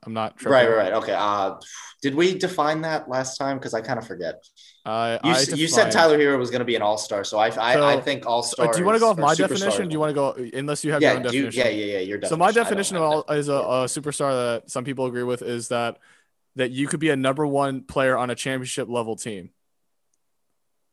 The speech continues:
Speaker 1: Can you
Speaker 2: Okay.
Speaker 1: be the number one player? Like, be like, you know, like a Kevin
Speaker 2: That's
Speaker 1: Durant, LeBron,
Speaker 2: Okay,
Speaker 1: Ka-,
Speaker 2: okay,
Speaker 1: I
Speaker 2: I
Speaker 1: would
Speaker 2: get
Speaker 1: put
Speaker 2: what you're
Speaker 1: Kawhi,
Speaker 2: saying.
Speaker 1: myself,
Speaker 2: I
Speaker 1: I
Speaker 2: get
Speaker 1: put
Speaker 2: what you're saying.
Speaker 1: Kawhi as number, as a number one player 'cause anytime he's been to the playoffs, he's the number one guy. So that's how I
Speaker 2: Okay,
Speaker 1: see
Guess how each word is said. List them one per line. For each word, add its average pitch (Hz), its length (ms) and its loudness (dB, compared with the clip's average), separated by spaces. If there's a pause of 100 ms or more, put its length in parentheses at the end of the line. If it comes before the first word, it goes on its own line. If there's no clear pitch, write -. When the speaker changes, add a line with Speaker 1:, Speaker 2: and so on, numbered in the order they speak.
(120)
Speaker 1:
Can 156 160 4
you 151 40 2
Speaker 2:
Okay. 170 100 2
Speaker 1:
be 165 40 2
the 151 100 -4
number 139 220 -2
one 127 140 -4
player? 120 260 -2
Like, 117 300 -4
be 139 120 -2
like, 131 240 -2
you 143 80 -8
know, 131 180 0
like 123 140 -2
a - 40 -6
Kevin 147 240 -2
Speaker 2:
That's 123 80 6
Speaker 1:
Durant, 120 320 2
LeBron, 120 840 2
Speaker 2:
Okay, 127 360 2
Speaker 1:
Ka-, 113 100 0
Speaker 2:
okay, 110 140 -2
Speaker 1:
I 147 100 6
Speaker 2:
I - 20 6
Speaker 1:
would 160 100 4
Speaker 2:
get 185 160 2
Speaker 1:
put 185 80 -2
Speaker 2:
what 170 80 4
you're - 80 -
Speaker 1:
Kawhi, 151 40 6
Speaker 2:
saying. 143 100 0
Speaker 1:
myself, 156 420 2
Speaker 2:
I 147 40 2
Speaker 1:
I - 20 2
Speaker 2:
get 131 60 0
Speaker 1:
put - 120 -8
Speaker 2:
what - 60 -10
you're 123 160 -2
saying. 123 120 0
Speaker 1:
Kawhi 120 40 -4
as 117 80 -8
number, 117 320 -6
as 120 100 -8
a 120 40 -8
number 117 180 -8
one 113 180 -8
player 117 220 -6
'cause - 300 -12 (260)
anytime 143 340 -2
he's 143 140 -8
been 139 120 -6
to 127 80 -14
the 131 120 -6
playoffs, 127 340 -2
he's 127 200 -10
the 123 80 -12
number 120 260 -8
one 113 140 -10
guy. 95 280 -12 (320)
So - 160 -4
that's 120 80 2
how 123 120 2
I - 60 0
Speaker 2:
Okay, 85 80 -10
Speaker 1:
see - 60 -20